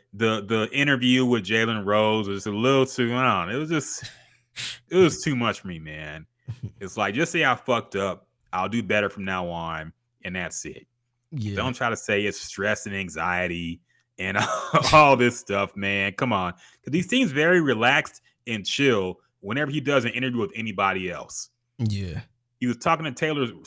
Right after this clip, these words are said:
Speaker 1: uh, Taylor Rooks, and he was talking big shit.
Speaker 2: Mm-hmm.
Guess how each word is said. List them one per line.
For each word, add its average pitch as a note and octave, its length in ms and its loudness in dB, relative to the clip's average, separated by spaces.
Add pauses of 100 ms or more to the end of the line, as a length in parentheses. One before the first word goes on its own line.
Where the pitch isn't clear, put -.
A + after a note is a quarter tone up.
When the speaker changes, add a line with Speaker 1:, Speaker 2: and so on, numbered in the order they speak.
(160)
Speaker 1:
uh, G#2 140 0
Taylor C#3 380 -2
Rooks, A#2 360 0
and F2+ 100 -12
he B2 120 -4
was A#2 220 -4 (180)
talking B2 360 0
big G#2+ 260 -2
shit. F2 400 -8 (360)
Speaker 2:
Mm-hmm. G#2+ 160 -4